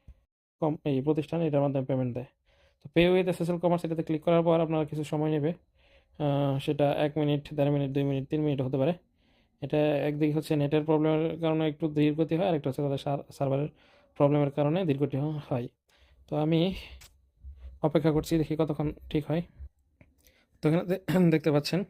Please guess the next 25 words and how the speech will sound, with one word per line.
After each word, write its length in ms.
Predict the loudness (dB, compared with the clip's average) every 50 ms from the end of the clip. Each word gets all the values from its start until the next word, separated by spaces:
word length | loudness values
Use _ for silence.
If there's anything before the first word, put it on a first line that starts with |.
| _ _ _ _ _ _ _ _ _ _ _ 0
যে 60 | 0
এক 100 | 2 4
মিনিটের 200 | 4 2 4 2
মতো 140 | 2 2 0
সময় 220 | 0 0 0 2
লাগছে 280 | 2 0 0 -2 -2 -2
আমার। 380 | 0 0 0 -2 -2 -4 -4 -4
তারপরে 380 | -2 -2 -2 0 2 2 2
এরকম 240 | 2 2 2 0 0
একটি, 200 | -2 -2 -4 -8
আহ, 760 | -8 -8 _ _ _ _ _ _ -20 -20 -16 _ -2 0 0 2
পেজ 240 | 4 4 4 4
ওপেন 180 | 4 4 2 2
হয়েছে, 340 | 2 2 0 0 0 -2 -4 -4 -4 -6
রিক্রু-, 500 | -2 -2 -2 -2 0 0 0 0 -2 -6 _ _ _ -2
আহ, 160 | 0 0 0
রিক্রুটমেন্ট, 580 | 0 -2 -4 -2 -4 -2 -2 -2 -2 -2 -2 -4 -8 -14 -20 -20 _ _ -20 _ _ _ -4
আহ, 240 | 0 2 2 4 2
আনসার 200 | 2 2 2 0
বিডিপির 340 | 0 2 0 0 0 0 0
যে 360 | 0 0 0 0 0 -2 -4 -4 -2 -2
তাদের 220 | -2 -2 -2 -2
এসএসএল 320 | -2 -4 -4 -4 -6 -6
কমার্সের 340 | -4 -4 -4 -4 -2 -4 -4
পেমেন্ট। 320 | -4 -2 -2 -2 -2 -4